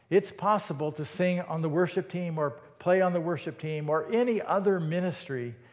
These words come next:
in our own strength. It's possible. It's possible to be a greeter in our own strength.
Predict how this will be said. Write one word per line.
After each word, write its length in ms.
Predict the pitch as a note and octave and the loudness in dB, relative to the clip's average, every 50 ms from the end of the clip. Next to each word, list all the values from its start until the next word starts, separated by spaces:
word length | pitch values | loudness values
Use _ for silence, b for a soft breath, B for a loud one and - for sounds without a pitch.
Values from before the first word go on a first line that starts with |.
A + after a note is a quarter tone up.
| b b b _ | b b b _
in 100 | D#3 D#3 | -2 0
our 160 | D#3 D3+ D#3 D#3 | 2 2 2 2
own 140 | D#3 D3+ | 0 0
strength. 400 | - - - - C#3+ C3 A#2+ - - B B B B _ _ - | -4 -6 -6 -4 -4 -4 -4 -8 -12 B B B B _ _ -4
It's 220 | G#3+ G#3+ - - - B B B B B _ _ - | -2 -2 -2 -2 -6 B B B B B _ _ -10
possible. 500 | - G3+ G#3 G#3+ G3 - - C#3 C3 A#2 | -6 -4 -4 -2 -4 -6 -8 -10 -10 -10
It's 100 | - - | -8 -4
possible 420 | - F3+ F#3+ G3 - - G3 F#3+ | -2 -2 -2 -2 -2 -4 -4 -2
to 60 | F#3 | -2
be 160 | E3+ G3+ G3+ F#3 | 0 2 2 2
a 60 | E3 | 2
greeter 500 | C#3 C#3+ F3 G3 G#3 G3 C#3+ C#3+ A#2+ G#2 B B B B _ | 0 0 0 0 0 0 -2 -4 -6 -8 B B B B _
in 80 | - D#3+ | -4 -2
our 140 | D#3+ D#3+ D#3+ | 0 0 0
own 140 | D#3+ D#3 - | 0 0 -4
strength. 400 | - - F3 D#3+ C3+ - - | -4 -2 0 0 0 -2 -8